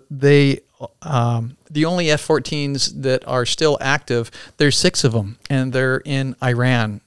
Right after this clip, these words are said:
So they didn't have access to those. And so what they ended up having to do is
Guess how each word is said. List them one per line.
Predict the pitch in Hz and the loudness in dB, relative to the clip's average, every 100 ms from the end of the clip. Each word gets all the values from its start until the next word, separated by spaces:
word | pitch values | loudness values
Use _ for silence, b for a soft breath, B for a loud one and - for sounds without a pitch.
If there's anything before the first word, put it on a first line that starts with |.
| _ | _
So | - 135 123 117 - _ _ _ _ | 0 4 4 2 -4 _ _ _ _
they | 131 | -4
didn't | 127 127 | -2 0
have | 127 120 | 0 0
access | 123 117 - 120 - | 0 0 -2 -4 -4
to | 107 | -4
those. | 113 120 113 - - B B B B B B B - | -4 -4 -6 -10 -12 B B B B B B B -6
And | 123 | -4
so | - 135 127 | 2 4 4
what | 127 135 | 2 0
they | 135 | 0
ended | 135 135 | 0 0
up | 131 123 | 0 0
having | 127 127 | 0 0
to | 127 | -2
do | 127 160 151 | 0 0 2
is | 117 117 117 - | 2 0 0 -4